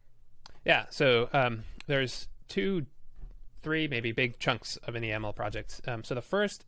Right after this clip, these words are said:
and the most important is actually getting all the data. So the, like, the actual algorithms, like the PyTorch that you're talking about, TensorFlow algorithms are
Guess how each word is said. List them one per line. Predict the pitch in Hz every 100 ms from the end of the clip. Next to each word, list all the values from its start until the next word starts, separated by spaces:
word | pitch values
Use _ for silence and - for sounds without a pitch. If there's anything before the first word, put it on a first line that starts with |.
| -
and | 135 117
the | 120
most | 147 117
important | - 135 117 104 123
is |
actually | 117 - 120
getting | 117
all | 107
the | 104
data. | 107 101 123 - - -
So | - - 117 107 107 110 - - -
the, | 117 110 - - - - - - - - -
like, | 139 117 -
the | 147
actual | 123 170 - 143 -
algorithms, | 123 143 156 180 190 117
like | 104
the | 110 107 110 - -
PyTorch | 127 131 123
that | -
you're | 113
talking | 113 113
about, | 110
TensorFlow | 120 113 110 117
algorithms | 117 117 120 123 117
are | 117 110 110